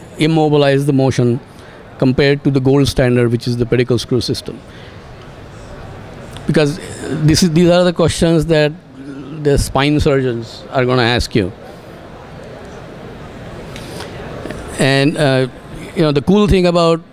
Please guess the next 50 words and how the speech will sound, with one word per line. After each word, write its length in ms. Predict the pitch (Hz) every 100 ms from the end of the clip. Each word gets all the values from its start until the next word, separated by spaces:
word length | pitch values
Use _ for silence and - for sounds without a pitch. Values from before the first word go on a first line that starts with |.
| - -
using 420 | 156 156 170 165
fluoroscopy 680 | 151 147 147 160 180 170 151
is, 200 | 147 151
is 220 | 143 139
that 160 | 139 143
you 160 | 139
can 180 | 143 151
actually 340 | 143 143 151
see 360 | 151 - - 170
what's, 240 | 151 135 -
what 340 | - 147 139
is 120 | 143
going 320 | 139 139 139
on 360 | 143 135 127 123 - -
live, 380 | 127 131 131 131
and 260 | 135 127 123 - - - -
that's 160 | 139
the 80 | 147
best 320 | 127 151 -
way 140 | 170 165
to 120 | 156
show 260 | - 160 160
it 160 | 156
to 60 | 156
the 120 | 151
surgeons 460 | - 151 151 143 135
because 280 | 127 135
they 140 | 131 139
are 60 |
used 260 | 135 143 135
to 60 | 147
seeing 260 | 139 131
X-rays. 500 | 131 - 120 95 92 - - - - - - - - -
They 120 | 147
don't 180 | 147 147
like 180 | 143 135 147 139 - - - -
bar 240 | 135 131 139
graphs. 460 | 135 120 165 - - - - - - - - - -
But, 360 | 123 120 - -
uh, 200 | 123 117
so 140 | 147
if 140 | 131
you 60 | -
can, 200 | 156 151
if 160 | 139 -
you 60 |
can 200 | 160 156
present 340 | 147 143 165 160
your 160 | 165
result, 460 | 135 127 160 147